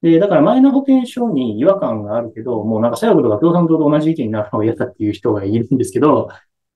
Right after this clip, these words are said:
あの、安心してくださいと。そう、マイナ保険証使ってる人十パーセントいないので、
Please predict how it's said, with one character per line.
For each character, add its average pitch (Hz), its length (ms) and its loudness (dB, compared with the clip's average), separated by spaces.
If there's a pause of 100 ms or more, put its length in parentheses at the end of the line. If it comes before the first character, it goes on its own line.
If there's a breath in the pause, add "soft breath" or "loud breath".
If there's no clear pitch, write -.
あ 127 120 0
の、 117 360 0 (120)
安 208 200 0
心 185 160 -4
し - 20 -2
て 185 80 6
く 180 60 6
だ 170 80 2
さ 165 80 0
い - 100 -2
と。 - 240 -14 (880)
そ - 120 -8
う、 - 20 4
マ 202 100 4
イ - 20 2
ナ 233 60 2
保 226 100 0
険 220 80 -2
証 185 120 -4
使 214 100 -2
っ 208 60 -4
て 208 60 0
る - 60 0
人 113 140 -4
十 123 200 -2
パ - 100 4
ー - 60 0
セ - 100 2
ン - 60 -4
ト 123 60 -2
い 113 100 -2
な 147 100 2
い 135 80 0
の 104 80 -4
で、 107 340 -2